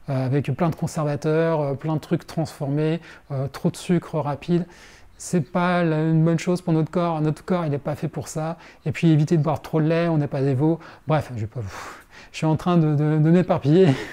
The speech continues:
<laughs> Mais je pense que vous avez compris le, le principe. Donc moi, j'ai trouvé ce qu'il me faut pour me garder cette énergie, euh, l'après-midi, justement,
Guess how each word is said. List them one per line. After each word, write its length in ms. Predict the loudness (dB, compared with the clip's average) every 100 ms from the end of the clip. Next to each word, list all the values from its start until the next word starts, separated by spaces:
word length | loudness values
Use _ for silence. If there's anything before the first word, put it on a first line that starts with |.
| -18 _ _
<laughs> 520 | -14 -14 -18 -14 2
Mais 240 | 6 6
je 80 | 4
pense 160 | 0 0
que 80 |
vous 120 | 4 4
avez 160 | 4
compris 380 | 2 0 0 2
le, 160 | 2 2
le 120 | 0
principe. 460 | -2 -6 -4 -8 -10 -20 -20 -2
Donc 180 | 0 6
moi, 220 | 6 4 0
j'ai 160 | -2
trouvé 240 | 2 4 4
ce 80 | 4
qu'il 100 | 0
me 60 |
faut 340 | 0 0 0 -2 -14 _ -20 0
pour 200 | 4 6
me 160 | 6
garder 360 | 6 4 4 4
cette 180 | 2 0
énergie, 560 | 0 0 -2 -2 -4 -4
euh, 220 | -8 -8 -4
l'après-midi, 800 | -2 -2 -2 -2 0 0 0 -2 -4 -14 -12
justement, 500 | -6 -6 -4 -2 -4